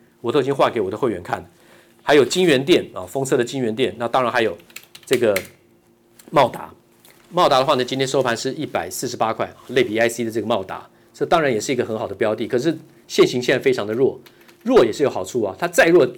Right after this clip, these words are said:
就算，就算它弱，大跌、多跌、崩跌、乱砍之后呢，你就会可以捡便宜。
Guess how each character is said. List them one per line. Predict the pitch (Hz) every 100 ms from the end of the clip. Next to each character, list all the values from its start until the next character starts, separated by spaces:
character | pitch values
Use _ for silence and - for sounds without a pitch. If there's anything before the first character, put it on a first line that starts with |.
| - _ -
就 | 254
算， | 233 196
就 | 214
算 | 190
它 | 165 175
弱， | 180 113 - - _ _ _
大 | - 170
跌、 | 151 139 139 -
多 | 143 202
跌、 | 147 127
崩 | 127 202 190
跌、 | 151
乱 | 180 175
砍 | 131
之 | 110
后 | 135
呢， | 117
你 |
就 | 107
会 | 131
可 | 127
以 | 123
捡 | 117 -
便 | 107
宜。 | 92